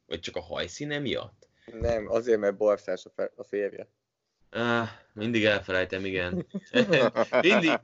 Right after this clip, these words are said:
Speaker 1: mindig rájövök a tudatalattébb az ilyen piki ellenességből fakad. Ö, melyiket választanád, Shakirát vagy J-Lo-t?
Speaker 2: Shakirát.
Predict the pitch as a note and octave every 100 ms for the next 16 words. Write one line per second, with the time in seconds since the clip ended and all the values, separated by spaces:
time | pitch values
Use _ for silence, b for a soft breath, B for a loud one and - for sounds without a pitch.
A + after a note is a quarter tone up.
0 | - D#3 G3 E3 D3+ C#3+ C#3+ - D#3+ B2+
1 | B2 A#2+ - B2+ B2+ B2 B2 B2 C#3+ B2
2 | G#2+ G2 G2 G2 F#2+ F#2+ - G2+ F2+ F#2+
3 | F#2 - F#2 E2+ E2 F#2+ G2 b b b
4 | F2+ F#2 G2 G#2 C3+ F#3 A#2 G#2+ G#2+ F#2
5 | F2+ E2+ F2 D#2 D2+ B2 A#2+ B2 A#2+ A#2
6 | A2 G2+ E2 D2 - _ _ _ _ _
7 | - - - - - - - G#2+ G2+ D#2+
8 | G#2+